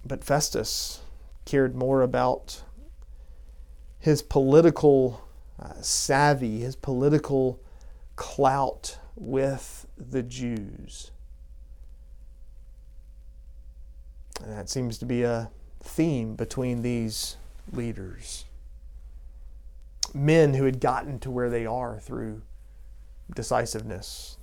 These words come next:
through action, through, uh, dependable determination, um, refused to make a decision in terms of Paul. And it, it's not that they just didn't make a decide about,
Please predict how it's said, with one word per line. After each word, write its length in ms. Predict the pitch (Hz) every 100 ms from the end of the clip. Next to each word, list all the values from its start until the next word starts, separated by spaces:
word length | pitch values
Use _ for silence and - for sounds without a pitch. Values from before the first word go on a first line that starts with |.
| -
through 400 | - 120 113 -
action, 600 | - 95 - - 110 - - -
through, 460 | - 131 123 120 113 - - - - - -
uh, 120 | 117
dependable 960 | 107 117 131 - 170 160 147 143 139 135
determination, 1400 | 127 110 - - 151 143 135 131 131 - 135 127 127 117 - - - - - - - -
um, 600 | 123 123 117 117 113 113 - - - - -
refused 1000 | 139 127 - - 160 135 117 113 - - -
to 120 | - 123
make 300 | 120 123 127
a 40 |
decision 760 | 117 110 - 131 117 101 101 98 - - - - - - - -
in 160 | 127
terms 400 | 113 - 123 117
of 160 | 107 -
Paul. 260 | - 120 - - -
And 140 | 165
it, 160 | 170 - - - -
it's 200 | 147 160
not 340 | 165 196 208 180
that 160 | 165
they 100 | 165
just 540 | 156 131 135 160 160 160
didn't 200 | 160 147
make 180 | 143 143
a 20 |
decide 380 | 135 - 139 135
about, 260 | 135 -